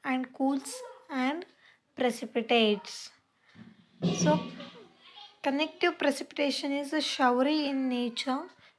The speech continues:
This type of precipitation happens in varying intensities. So the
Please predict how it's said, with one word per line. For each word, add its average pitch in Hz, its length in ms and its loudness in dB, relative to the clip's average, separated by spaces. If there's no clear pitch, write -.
This 294 220 -2
type 277 300 4
of 285 220 2
precipitation 277 800 -2
happens 247 580 -2
in 302 240 -4
varying 262 560 4
intensities. 254 1200 -2
So - 160 -10
the 269 260 4